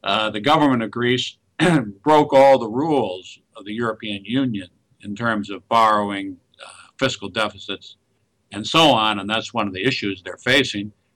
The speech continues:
You can't keep the European Union together if the various countries are gonna break the fiscal rules. So, uh,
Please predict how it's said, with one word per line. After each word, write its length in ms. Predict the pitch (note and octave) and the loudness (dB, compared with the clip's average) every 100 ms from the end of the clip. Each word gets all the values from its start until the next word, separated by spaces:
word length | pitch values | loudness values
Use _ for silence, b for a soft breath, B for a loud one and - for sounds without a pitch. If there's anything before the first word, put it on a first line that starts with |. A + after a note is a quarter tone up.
| _ - | _ -16
You 100 | G#2 | -4
can't 260 | C3 A2+ | -2 -2
keep 240 | - D3+ - | -4 -6 -6
the 60 | |
European 580 | G2+ G#2+ G#2+ - A#2 G#2 | -12 -10 -10 -8 -8 -6
Union 320 | G#2 G#2 G2 | -8 -8 -12
together 640 | - F2+ A#2+ B2+ G#2+ G2+ _ _ - | -14 -4 0 0 -2 -8 _ _ -20
if 120 | A2 | -14
the 80 | G#2 | -12
various 360 | A#2 A2+ G#2 | -6 -4 -6
countries 440 | - B2+ C#3 G#2 G2 | -6 -4 -4 -6 -8
are 60 | |
gonna 160 | G#2 F#2+ | -8 -6
break 260 | G#2+ G#2+ - | -4 -4 -6
the 80 | |
fiscal 440 | - B2 - - F2 | -8 -6 -6 -10 -10
rules. 580 | G2 A#2 E2+ D2+ - - _ b b b b b _ | -4 -4 -4 -8 -18 -20 _ b b b b b _
So, 480 | - C3 B2+ A#2+ A#2 - | -2 2 2 2 -2 -6
uh, 560 | B2+ B2 A#2 A#2 A2 | 0 2 4 2 0